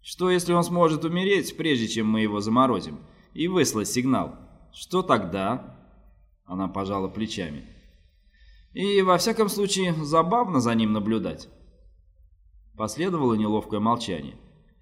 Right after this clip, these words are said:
Кориана знала, что она пытается относиться к незнакомцу осторожно. Если он был агентом Лиги, что казалось вполне вероятным, существовал весьма ощутимый шанс, что он был снабжён смертной сетью.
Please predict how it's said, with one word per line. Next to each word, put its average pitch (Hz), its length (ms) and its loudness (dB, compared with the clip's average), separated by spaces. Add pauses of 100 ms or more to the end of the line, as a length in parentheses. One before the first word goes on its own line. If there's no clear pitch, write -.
(300)
Кориана 208 440 2
знала, 107 560 2
что 156 220 -6
она 165 200 -2
пытается 160 480 -2
относиться 139 540 -4
к 127 60 -8
незнакомцу 139 720 -2
осторожно. 104 640 -4 (840)
Если 175 360 0
он 170 200 4
был 170 160 6
агентом 165 480 2
Лиги, 131 460 -4 (380)
что - 200 -10
казалось 143 420 2
вполне 123 320 0
вероятным, 110 680 -2 (420)
существовал 175 720 2
весьма 180 360 0
ощутимый 170 500 -2
шанс, 175 520 0
что - 280 -6
он 160 240 -4
был 156 160 0
снабжён 143 480 0
смертной 143 480 -4
сетью. 73 540 -6